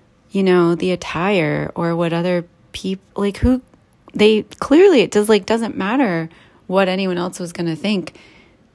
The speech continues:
hanging out in their yoga pants for this person. They just went and did what they needed to do.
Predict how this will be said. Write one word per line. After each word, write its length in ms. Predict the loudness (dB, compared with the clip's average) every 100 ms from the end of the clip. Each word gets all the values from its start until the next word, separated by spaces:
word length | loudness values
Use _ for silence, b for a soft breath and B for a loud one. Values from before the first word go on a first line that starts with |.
| _ _ _ _
hanging 300 | -2 0 2
out 160 | 0 0
in 60 |
their 100 | -2
yoga 280 | -2 -2 -4
pants 580 | -6 -6 -6 -8 -14 -20 b b b b b b _ _ _ _ _ -18
for 220 | -8 -2 0
this 180 | -2
person. 560 | -2 -6 -6 -8 -10 -14 -10
They 180 | -8 -6
just 180 | -8
went 140 | -8 -6
and 80 | -6
did 140 | -6
what 140 | -6
they 120 | -6 -6
needed 300 | -6 -8 -10
to 80 |
do. 420 | -4 -2 -2 -4